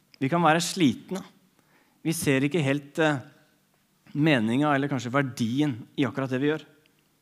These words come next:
Og da tror jeg det er viktig at vi løfter blikket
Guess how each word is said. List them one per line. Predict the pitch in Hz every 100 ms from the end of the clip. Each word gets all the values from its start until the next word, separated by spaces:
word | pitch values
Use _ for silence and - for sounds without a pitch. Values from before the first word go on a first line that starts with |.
| _ _ _ _ _ _ _
Og | -
da | 160
tror | 147
jeg | 143
det |
er | 165
viktig | 139 -
at | 123
vi | 151
løfter | 151 - 147
blikket | 131 127 - 139